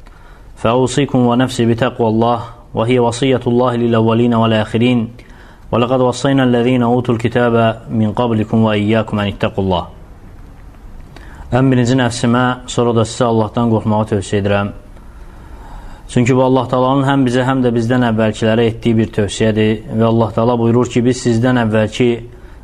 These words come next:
əhli kitaba tövsiyə etdiyimiz kimi sizə də Allahdan qorxmağı tövsiyə edirik." Və keçən dərs Peyğəmbər sallallahu aleyhi və səlləmin səhabələrinin, Peyğəmbər sallallahu aleyhi və səlləmin əmrlərinə və qadağalarına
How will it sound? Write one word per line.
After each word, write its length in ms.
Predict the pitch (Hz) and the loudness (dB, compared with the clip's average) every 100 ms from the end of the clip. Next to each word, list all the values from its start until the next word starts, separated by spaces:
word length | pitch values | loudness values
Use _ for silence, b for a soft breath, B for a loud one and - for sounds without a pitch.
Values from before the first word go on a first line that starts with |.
| - | -4
əhli 260 | 120 117 113 | -2 0 0
kitaba 320 | - 110 120 | 0 0 0
tövsiyə 400 | 117 107 - 120 | 0 0 0 -2
etdiyimiz 400 | 117 117 120 120 | 0 0 0 0
kimi 460 | - 123 127 131 135 - B B B B | 0 2 2 0 -4 -12 B B B B
sizə 260 | - 117 131 | -4 0 2
də 40 | 127 | 2
Allahdan 480 | 120 117 110 127 | 2 0 0 0
qorxmağı 360 | 120 110 110 107 110 | 0 0 0 0 -2
tövsiyə 260 | 92 - | -4 -4
edirik." 280 | 92 85 80 - - - - - - B B B B | -4 -4 -8 -12 -20 -20 -20 -20 -20 B B B B
Və 60 | |
keçən 380 | 120 139 156 151 | 0 0 2 2
dərs 420 | 139 135 - - - - - - | 2 0 -2 -12 -18 -20 -14 -2
Peyğəmbər 400 | 127 123 127 135 | 0 2 2 0
sallallahu 520 | 131 120 117 117 113 | 0 0 0 0 0
aleyhi 240 | 113 113 | 0 0
və 140 | 113 107 | 0 -2
səlləmin 580 | - 123 117 110 104 101 - - | 0 0 2 0 -2 -6 -14 -18
səhabələrinin, 920 | - 113 110 107 107 104 107 117 123 110 - B B B B B | -4 0 0 0 0 0 0 2 0 -2 -14 B B B B B
Peyğəmbər 380 | 131 127 139 147 | 0 2 2 0
sallallahu 480 | 135 127 120 127 123 | 0 0 2 2 0
aleyhi 160 | 120 123 | 0 0
və 160 | 117 110 | -2 0
səlləmin 520 | 139 135 127 127 135 135 - B B B B | 0 2 2 2 0 -4 -14 B B B B
əmrlərinə 920 | 127 123 120 120 123 123 131 139 139 135 - - | -2 0 0 2 2 2 2 2 0 -4 -12 -4
və 100 | 127 120 | -2 2
qadağalarına 800 | 120 120 117 117 117 120 127 | 2 2 2 2 0 0 0